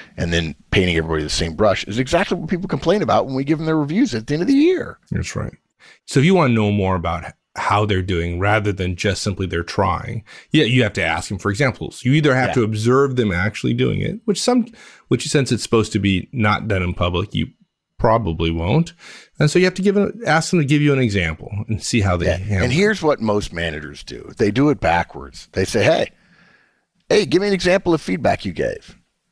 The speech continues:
Speaker 1: And the manager in the first few weeks doesn't have good answers. And I gotta tell you guys, sometimes the formu-, the, the formula of power and risk to power causes people to fib, and we don't wanna encourage that,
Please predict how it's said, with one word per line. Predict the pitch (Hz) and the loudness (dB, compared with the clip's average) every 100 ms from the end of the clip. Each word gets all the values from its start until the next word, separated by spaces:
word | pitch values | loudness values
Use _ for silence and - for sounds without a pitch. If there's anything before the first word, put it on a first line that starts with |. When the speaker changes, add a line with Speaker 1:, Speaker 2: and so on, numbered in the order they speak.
| _ _ _ _ _ _ - | _ _ _ _ _ _ 0
Speaker 1:
And | 113 | 2
the | 107 | 4
manager | 107 101 90 | 2 2 0
in | 90 95 | 0 -2
the | |
first | 90 92 - | 0 -2 -2
few | 85 80 | -2 -2
weeks | 71 71 - - _ _ _ _ - | -4 -6 -10 -12 _ _ _ _ -8
doesn't | 92 82 78 76 - | 0 0 0 -6 -2
have | 90 69 71 | 0 0 -2
good | 80 73 | -2 -2
answers. | 71 67 - 67 - - - _ _ _ _ - _ | -4 -6 -8 -8 -8 -10 -20 _ _ _ _ -20 _
And | 113 123 | 0 0
I | - 147 | 2 2
gotta | 143 | 2
tell | - 139 | 2 2
you | 127 | 4
guys, | 98 101 | 2 0
sometimes | - 95 104 110 110 113 - - | -2 -4 -2 0 0 -4 -10 -10
the | 92 | -10
formu-, | - 90 98 95 - | -6 -4 -2 -4 -6
the, | 92 80 | -8 -8
the | 98 90 | -8 -4
formula | 101 101 98 101 | 0 2 4 2
of | - | 0
power | - 95 92 95 101 - _ - - _ | 0 2 2 0 -4 -8 _ -20 -20 _
and | - 87 | -6 0
risk | 92 95 - - | 2 2 -2 -10
to | - | -2
power | 90 87 82 80 - _ _ | 0 2 2 -2 -6 _ _
causes | - 76 80 78 | -2 0 0 -4
people | - 87 78 | -6 -4 -4
to | |
fib, | 90 - 69 78 | -4 -2 -2 -2
and | 82 | -4
we | 92 | -2
don't | 90 85 90 | 0 0 0
wanna | 87 104 | 2 2
encourage | 107 107 - 85 78 - | 0 -2 0 0 -2 -4
that, | - 60 78 - | -4 -2 -4 -4